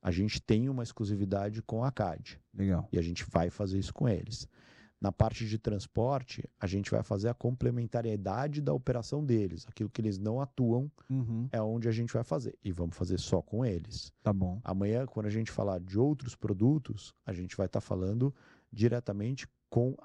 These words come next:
Speaker 1: uma única seguradora.
Speaker 2: E qual que é a parte mais difícil? Negociar com o ressegurador ou negociar com a seguradora?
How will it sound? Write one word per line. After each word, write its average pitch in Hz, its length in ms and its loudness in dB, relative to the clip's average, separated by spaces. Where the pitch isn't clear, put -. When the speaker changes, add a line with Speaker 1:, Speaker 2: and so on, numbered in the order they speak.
Speaker 1:
uma 131 280 6
única 120 400 -2
seguradora. 123 680 0
Speaker 2:
E 160 80 -4
qual 226 180 -4
que - 140 -6
é 180 40 0
a 156 40 -2
parte 135 360 0
mais 135 280 0
difícil? 123 480 -2
Negociar 120 420 -2
com 120 120 -4
o - 20 2
ressegurador 117 880 0
ou 208 80 2
negociar 175 360 -4
com - 60 -10
a - 40 -20
seguradora? 113 500 -2